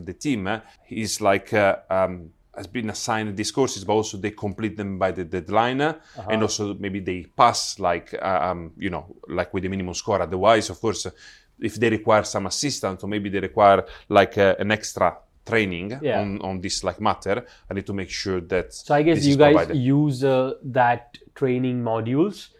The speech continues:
Speaker 2: to find gaps in people and in skills, and then
Speaker 1: Yeah.
Speaker 2: you retrain them on
Speaker 1: Yeah,
Speaker 2: those things. And,
Speaker 1: but
Speaker 2: and I guess that modules also act as a standard operating
Speaker 1: Yeah.
Speaker 2: procedures then,
Speaker 1: Yes,
Speaker 2: I guess.
Speaker 1: absolutely. Uh, of course, like, all our modules,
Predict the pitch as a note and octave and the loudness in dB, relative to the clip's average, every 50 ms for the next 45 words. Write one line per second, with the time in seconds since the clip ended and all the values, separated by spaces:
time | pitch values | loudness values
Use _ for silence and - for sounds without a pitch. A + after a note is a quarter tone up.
0 | _ _ _ _ - - C3+ B2+ B2 B2 A#2+ A#2+ A#2+ - - A#2 B2 B2 A#2+ A#2+ | _ _ _ _ -6 -2 0 2 2 2 0 0 -2 -2 0 0 0 0 0 -2
1 | A2 A#2 A#2 A2+ A#2 A#2 - - - - - - _ _ _ _ _ _ - B2 | 0 2 2 2 2 2 -2 -8 -16 -16 -18 -20 _ _ _ _ _ _ -6 -4
2 | A2+ G#2+ - A#2+ A#2 G#2+ - A#2+ B2+ D#3+ - - A#2 A2 A#2 C3 - _ - C3+ | -4 -4 -4 -6 -6 -2 0 0 2 0 0 -2 -4 -6 -6 -8 -8 _ -4 -4
3 | A#2+ A2 - - D3 B2+ A#2 C3+ F3 - - - B2 A#2 A#2 A#2 A2+ A2+ A#2 B2 | -4 -4 -4 0 2 4 4 2 0 -2 -8 -10 -6 -4 -4 -2 -2 -2 -2 -4
4 | B2+ B2+ A2+ A#2+ B2 G#2 - - A#2 A2+ G#2+ G#2+ A2 A2 A#2 - - - E3 G#2+ | -4 -4 -4 -4 -6 -6 -4 -2 -2 -2 0 -2 -4 -6 -6 -4 0 0 0 0
5 | G#2+ G#2 F#2 - - G#2+ G#2 G2+ - - A#2+ B2 B2 - - - _ - C3+ C3 | 0 -4 -8 -6 -6 -6 -6 -6 0 6 6 6 6 4 -6 -10 _ -2 0 2
6 | C3 C#3 C#3 A#2+ C3+ C3 A#2+ B2+ B2 B2+ C3 C3+ C#3 B2 - - _ _ _ _ | 4 2 2 2 2 0 0 0 0 2 2 2 0 0 -2 -8 _ _ _ _
7 | - B2+ C#3 C3+ B2+ - - - A#2 C3 - - C#3 A#2+ G#2+ A#2 A#2+ A#2+ A2+ - | -2 0 0 0 0 0 0 2 2 2 0 0 -6 -6 -2 -2 -2 -2 -4 -6
8 | - C#3 B2+ B2 A#2+ A#2+ A#2+ A#2 A#2+ - C3 A#2 A#2 A2 G#2 A2+ G2 - A2+ G#2 | -6 -4 -4 -4 -4 -4 -4 -4 -4 -4 -4 -4 -4 -6 -6 -8 -6 -4 -4 -2
9 | G#2+ G#2 F#2+ F#2 G2 F#2 F#2 F#2 G2 F#2 - - A#2+ G2+ G2 F#2 G#2 E2+ E2+ - | -2 -4 -4 -4 -6 -8 -6 -2 -2 -2 -2 -2 -4 -4 -4 -4 -6 -8 -8 -10
10 | - E2+ _ - - - - - - - G#2 G2+ G2+ G#2+ F2 G#2+ - - B2+ A#2 | -12 -16 _ -18 -20 -20 -12 -4 0 4 6 6 6 6 6 4 2 0 -2 -2
11 | G#2 - A2 G#2+ G2 G2+ - - A#2 A#2+ B2 B2 A#2+ - G#2+ G#2+ G#2+ G#2 G2+ G#2+ | -2 0 0 0 0 -2 -2 -2 0 2 4 4 4 2 2 2 2 2 2 2
12 | A2 A#2 A2+ B2+ C3 C3+ B2+ - - | 0 0 0 0 -2 -4 -4 -6 -12